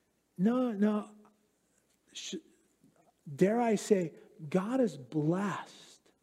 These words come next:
to give his Holy Spirit liberally to all who ask. That's what Jesus is saying here. None of us will ever ask God to fill us with his Holy Spirit and then be the same person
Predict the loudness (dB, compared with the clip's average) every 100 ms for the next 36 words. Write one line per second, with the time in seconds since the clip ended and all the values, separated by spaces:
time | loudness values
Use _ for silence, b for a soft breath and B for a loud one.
0 | _ _ _ _ _ _ _ -4 0 2
1 | 2 0 -6 -10 -6 -4 -2 -4 -6 -2
2 | -2 -4 -8 0 2 2 2 -4 -6 -10
3 | -14 _ b b b -10 -10 -6 -4 -2
4 | -2 -4 -6 -4 -2 -2 -2 -6 -6 -6
5 | -8 -2 0 0 -2 -4 -8 -6 -4 -2
6 | -4 -6 -14 _ b b b b b b
7 | 2 4 4 4 4 6 4 2 -8 -18
8 | b b 2 2 2 4 6 6 4 2
9 | 0 0 2 4 4 -2 -4 -12 -4 -4
10 | -4 4 6 8 6 4 2 2 -2 0
11 | 0 0 -2 0 2 0 B B B 4
12 | 6 6 6 6 6 4 2 2 2 2
13 | 2 2 -2